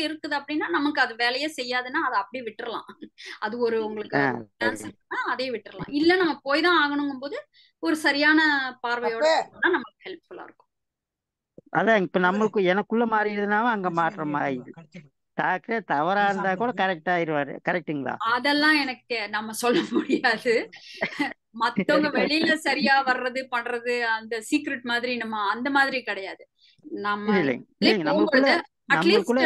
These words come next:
Speaker 2: ரெ-
Speaker 1: அதாவது இப்ப தவறான ஒரு இதுவா இருக்குன்னா அந்த சுதாரிப்பா சீக்கிரம் வந்துரும். நம்ம எடுக்கும் போதே தப்பு தப்புன்னா
Speaker 2: ஆ.
Speaker 1: சரியான ஒரு டாக்டரை கூட வந்து நம்ம தப்புன்னு புரிஞ்சுக்க
Speaker 2: ஆமா,
Speaker 1: முடியாது.
Speaker 2: நிரா-,
Speaker 1: சரி.
Speaker 2: நிராகரிச்சிருவோம்.
Speaker 1: அதுதான்.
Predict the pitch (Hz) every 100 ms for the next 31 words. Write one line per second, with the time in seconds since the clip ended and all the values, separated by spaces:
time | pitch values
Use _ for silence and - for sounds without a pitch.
0 | 294 269 254 240 _ _ - - 240 294
1 | 381 302 285 254 240 269 302 311 339 330
2 | 285 262 269 302 254 254 285 _ _ _
3 | 285 262 233 202 359 523 - 262 247 -
4 | 311 392 403 330 349 - 311 302 254 202
5 | 269 233 - - 226 247 339 349 349 370
6 | 285 294 - - 294 381 392 - 147 139
7 | - 226 302 349 370 349 311 294 247 262
8 | 196 269 262 277 330 262 262 370 320 240
9 | 208 - - - 311 233 226 220 - 226
10 | 220 302 285 294 269 - 262 254 254 -
11 | 185 165 156 147 185 202 180 175 185 190
12 | 175 - 139 139 - _ _ _ _ _
13 | _ _ _ _ _ _ _ _ _ _
14 | _ _ _ _ _ _ _ 240 214 196
15 | 175